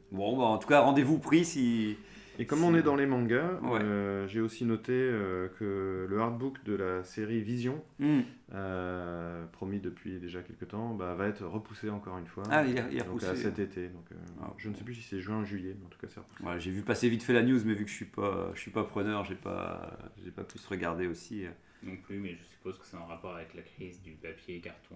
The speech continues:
Speaker 3: en ce moment.
Speaker 2: Ah, peut-être.
Speaker 3: Il y a des chances, quand même, pas mal de bouquins qui sont, qui sont retardés à cause de ça.
Speaker 1: Oui,
Speaker 2: Après,
Speaker 1: qui
Speaker 2: c'est
Speaker 1: va.
Speaker 2: pas la première fois qu'ils font le coup, et bien avant la crise déjà.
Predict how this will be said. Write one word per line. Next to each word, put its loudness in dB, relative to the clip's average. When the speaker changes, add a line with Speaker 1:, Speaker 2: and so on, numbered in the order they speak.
Speaker 3:
en -18
ce -20
moment. -14
Speaker 2:
Ah, -6
peut-être. -8
Speaker 3:
Il -16
y -14
a -18
des -10
chances, -14
quand -18
même, -14
pas -12
mal -10
de -12
bouquins -10
qui -20
sont, -20
qui -20
sont -18
retardés -12
à -14
cause -16
de -14
ça. -16
Speaker 1:
Oui, -4
Speaker 2:
Après, 0
Speaker 1:
qui -2
Speaker 2:
c'est -2
Speaker 1:
va. -2
Speaker 2:
pas 2
la 2
première -2
fois -8
qu'ils -8
font -6
le -6
coup, -2
et -6
bien -10
avant -10
la -8
crise -8
déjà. -10